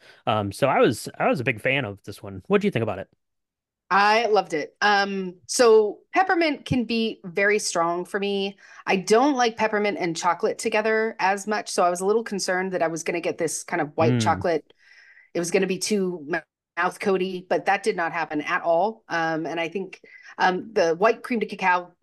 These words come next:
Speaker 2: really helps with that, uh, with the lack of that, is that it's, it's sweet, but it's not too sweet. I think, um, as you said, this is half, when you're making the candy cane vodka, you're supposed to do half vodka,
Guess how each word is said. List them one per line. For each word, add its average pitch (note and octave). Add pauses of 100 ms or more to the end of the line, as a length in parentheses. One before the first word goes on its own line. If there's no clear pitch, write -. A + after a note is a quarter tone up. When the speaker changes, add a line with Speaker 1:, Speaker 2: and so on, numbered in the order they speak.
Speaker 2:
really F#3+
helps F#3
with A3
that, A#3+
uh, E3+
with D#3+
the E3+
lack F3+
of A3
that, A#3
is E3
that E3+
it's, - (240)
it's F3+
sweet, C#4
but F#3
it's F3
not G#3
too A3+
sweet. A3+ (240)
I B3
think, C4+ (100)
um, E3+ (760)
as G3+
you G#3
said, G3
this F#3
is F#3
half, F#3+ (380)
when G3+
you're G#3
making B3+
the A#3
candy G#3+
cane G3
vodka, F3
you're E3+
supposed F3
to E3+
do D#3+
half F3
vodka, E3+